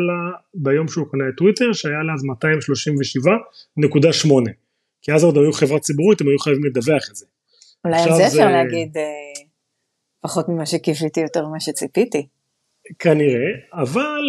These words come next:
Speaker 1: חברת המחקר סנסורטאר בדקה, אה, כמה השימוש, אה, היה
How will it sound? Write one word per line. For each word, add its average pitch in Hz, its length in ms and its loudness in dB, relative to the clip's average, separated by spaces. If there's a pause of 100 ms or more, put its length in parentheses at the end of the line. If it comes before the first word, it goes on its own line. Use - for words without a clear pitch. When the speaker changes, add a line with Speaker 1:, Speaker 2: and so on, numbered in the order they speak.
(140)
Speaker 1:
חברת 170 520 -2
המחקר 180 340 -2 (240)
סנסורטאר 190 800 -2
בדקה, 147 420 0 (400)
אה, 139 460 -4 (600)
כמה 196 260 4
השימוש, 165 800 0
אה, 165 60 -14 (840)
היה 151 220 4